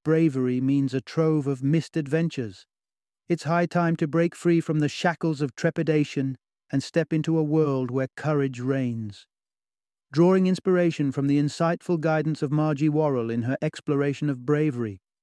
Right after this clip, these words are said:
we'll embark on a journey through fifty actionable ways to infuse courage into our daily existence. Through this exploration, you'll discover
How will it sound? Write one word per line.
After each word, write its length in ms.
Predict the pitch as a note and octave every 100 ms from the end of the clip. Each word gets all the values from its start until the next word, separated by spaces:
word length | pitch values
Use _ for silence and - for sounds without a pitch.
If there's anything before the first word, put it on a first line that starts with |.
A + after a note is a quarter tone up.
| _ -
we'll 100 | D#3
embark 460 | D3+ D3 E3 E3
on 100 | E3
a 80 | D#3
journey 400 | C#3 D#3+ D#3 D3+
through 220 | - D#3+
fifty 500 | D3 E3+ E3 - E3
actionable 500 | D3+ D3+ - D#3 D3+
ways 380 | D3+ D#3 C#3 C3
to 140 | - C#3+
infuse 420 | C3+ - D#3 C3+
courage 560 | - E3 D3+ A2+ G#2+ -
into 240 | D3 C#3+
our 120 | C3 C3
daily 380 | C3 C3 C3
existence. 680 | C3 B2 C#3 C#3 C3 G#2+ - - _ _ _ _ _ _ -
Through 180 | F#3
this 240 | F3+ G#3 -
exploration, 840 | G3 - F#3+ F#3 F#3 F3+ - B2
you'll 160 | C#3+ E3
discover 580 | D#3+ - F#3 D3 A#2+